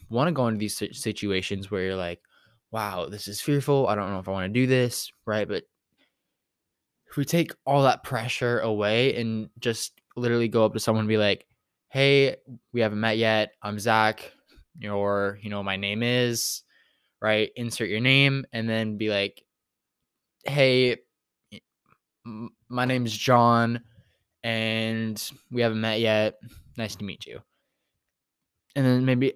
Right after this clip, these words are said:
start off a little fun, open questions, or just ask a little bit about who they are, what they do, or, and you start with some fun random question, whatever, to, to lighten the mood,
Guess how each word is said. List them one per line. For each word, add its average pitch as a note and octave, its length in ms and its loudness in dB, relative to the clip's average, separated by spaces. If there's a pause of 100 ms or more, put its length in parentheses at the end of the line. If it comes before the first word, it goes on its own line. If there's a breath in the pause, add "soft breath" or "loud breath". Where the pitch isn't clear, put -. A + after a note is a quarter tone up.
start B2+ 260 4
off A#2+ 140 2
a C3 60 4
little A#2 400 4 (760 loud breath)
fun, A#2+ 400 0 (120)
open A#2 340 -4
questions, A2 720 -2
or G2+ 60 -4
just - 200 -14
ask G#2 280 -2
a A#2+ 60 -2
little A2 180 0
bit G#2 160 -2
about G2 200 -4
who G#2 100 -10
they G#2 180 0
are, C3 200 4
what A#2 140 -2
they G#2 100 0
do, A2+ 500 0
or, F#2+ 360 -4 (460 soft breath)
and G#2+ 220 -4
you G#2+ 200 -4 (920)
start C3 180 0
with C3+ 100 0
some C#3+ 220 0
fun C#3 240 0
random A#2+ 300 0
question, A2 480 -2
whatever, G#2+ 500 0
to, G2+ 240 -8
to - 140 -14
lighten G#2 180 -4
the G#2+ 80 -8
mood, G2 320 -8